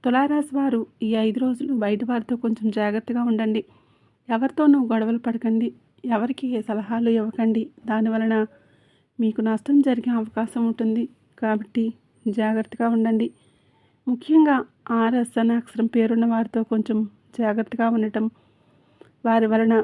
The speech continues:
మీ జీవితంలో కొన్ని ఇబ్బందులు వచ్చే అవకాశం ఉంటుంది. మీకు వచ్చే అదృష్టం రాకుండా పోతుంది. కాబట్టి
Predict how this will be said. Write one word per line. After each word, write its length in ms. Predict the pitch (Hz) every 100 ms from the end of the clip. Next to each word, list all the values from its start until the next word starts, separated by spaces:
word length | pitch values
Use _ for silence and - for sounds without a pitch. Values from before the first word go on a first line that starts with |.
| -
మీ 120 | 226 208
జీవితంలో 540 | 220 214 220 233 233
కొన్ని 340 | 233 233 220 220 220 _ 226
ఇబ్బందులు 440 | 196 226 220 240
వచ్చే 260 | 226 - 247
అవకాశం 440 | 226 220 220 226 233
ఉంటుంది. 360 | 214 226 220 233 - _ _ _ _ -
మీకు 180 | 233 240
వచ్చే 260 | 233 - 330
అదృష్టం 520 | 285 208 233 233 226 220 - _ -
రాకుండా 460 | 233 226 214 220 233
పోతుంది. 500 | 240 233 220 214 247 - _
కాబట్టి 480 | 226 214 214 - 214